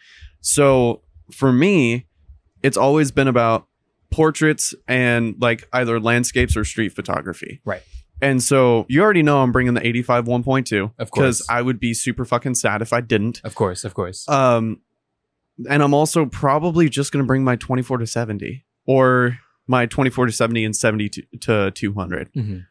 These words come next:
Speaker 1: Because, like, those three lenses literally cover the entire range from twenty-four millimeters to two hundred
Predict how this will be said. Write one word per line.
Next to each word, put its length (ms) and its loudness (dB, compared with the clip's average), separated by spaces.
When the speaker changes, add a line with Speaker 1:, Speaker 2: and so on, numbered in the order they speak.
Speaker 1:
Because, 400 0
like, 340 0
those 260 2
three 260 4
lenses 580 0
literally 400 2
cover 300 0
the 140 0
entire 440 0
range 380 0
from 220 -6
twenty-four 420 0
millimeters 560 0
to 80 -6
two 280 -2
hundred 460 0